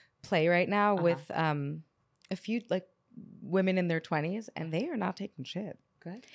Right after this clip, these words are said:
Speaker 1: Like, all that stuff around show business and this is, like,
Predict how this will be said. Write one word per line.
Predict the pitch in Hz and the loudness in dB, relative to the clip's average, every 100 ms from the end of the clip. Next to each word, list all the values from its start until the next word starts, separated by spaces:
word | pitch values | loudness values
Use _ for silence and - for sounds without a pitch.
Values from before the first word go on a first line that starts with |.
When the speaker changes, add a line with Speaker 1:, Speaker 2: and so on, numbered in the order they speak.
| - 220 | -16 2
Speaker 1:
Like, | 185 180 - | 4 6 8
all | 208 233 | 8 10
that | 247 247 | 8 6
stuff | - 180 190 175 | 4 6 6 4
around | 185 175 175 165 | 4 6 6 2
show | - 180 170 | 0 4 4
business | 170 180 160 180 175 180 - 175 | 4 2 4 4 4 2 0 2
and | 156 160 156 156 | 2 2 -2 -2
this | 170 170 170 | -2 0 0
is, | 170 156 | -2 0
like, | 170 160 156 | 4 4 4